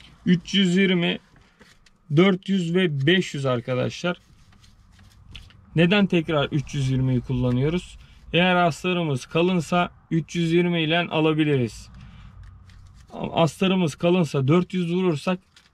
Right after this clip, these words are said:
yarım saatte bitireceğimiz işi bir saatte bitiririz. Öyle söyleyeyim. Çünkü dört yüz daha ince olduğu için işimiz hızlı olmaz.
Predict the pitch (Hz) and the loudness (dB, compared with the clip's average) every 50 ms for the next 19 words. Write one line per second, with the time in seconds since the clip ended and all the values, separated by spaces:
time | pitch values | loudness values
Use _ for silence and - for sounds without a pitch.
0 | _ - 131 143 165 190 180 147 - 165 151 143 139 - 151 139 139 135 - 147 | _ 0 2 2 4 4 0 0 0 0 0 0 0 -4 -2 -2 -2 -2 -2 -2
1 | 139 139 127 131 131 127 127 127 127 123 139 147 143 - 185 170 165 180 160 - | -2 -2 0 0 0 0 0 -2 -2 -2 -2 -4 -4 -4 -4 -2 0 -2 -2 0
2 | - 147 135 127 - 135 123 117 110 - - 117 123 156 165 156 156 156 165 170 | 0 0 0 0 -2 -4 -2 -2 -4 -4 -6 -4 -2 -2 -2 -2 0 0 2 2
3 | 165 151 139 127 - 123 117 117 135 151 147 - - 151 143 135 151 143 127 - | 2 2 0 0 -2 -4 -4 -2 -2 -2 -4 -4 -4 -4 -4 -2 -2 -4 -4 -6
4 | _ - _ _ _ - 147 147 139 - 135 127 120 123 135 139 139 131 131 139 | _ -20 _ _ _ 0 0 0 0 0 -4 -4 -2 0 0 0 2 0 0 0
5 | 135 135 151 156 156 156 156 160 165 160 143 135 - 160 160 175 - _ _ _ | 0 0 0 0 0 -2 0 0 0 0 0 -2 -6 -8 -10 -10 -14 _ _ _
6 | _ _ - - - - 160 156 151 139 120 135 147 143 135 127 127 123 131 147 | _ _ -8 -6 -4 -2 -2 0 0 0 0 0 0 0 0 0 0 2 2 2
7 | 156 156 160 165 160 - - - | 2 0 0 -2 -2 -4 -10 -20